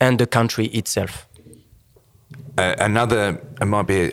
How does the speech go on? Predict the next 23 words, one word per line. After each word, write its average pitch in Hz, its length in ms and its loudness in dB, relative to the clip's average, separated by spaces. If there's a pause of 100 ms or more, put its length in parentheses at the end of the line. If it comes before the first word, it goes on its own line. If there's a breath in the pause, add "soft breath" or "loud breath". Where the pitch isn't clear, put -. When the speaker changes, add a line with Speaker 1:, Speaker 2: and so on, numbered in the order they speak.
Speaker 2:
a 92 60 0
good 98 220 0
opportunity 87 580 0
to 78 120 -2
bring, 82 360 0
uh, 78 360 0 (460)
Mirko 98 300 0
De 82 120 -2
Muro 85 380 0
into 80 340 -2
the 76 280 -2
conversation. 73 880 -2
He 78 340 -4 (400)
completed 85 560 0
the 76 220 0 (100)
exam 82 480 -2
the 117 100 0
same 82 220 0
Speaker 1:
Yes. 113 140 2
Speaker 2:
year 78 100 2
as - 100 -4
you, 90 220 0 (540 loud breath)
and 80 340 0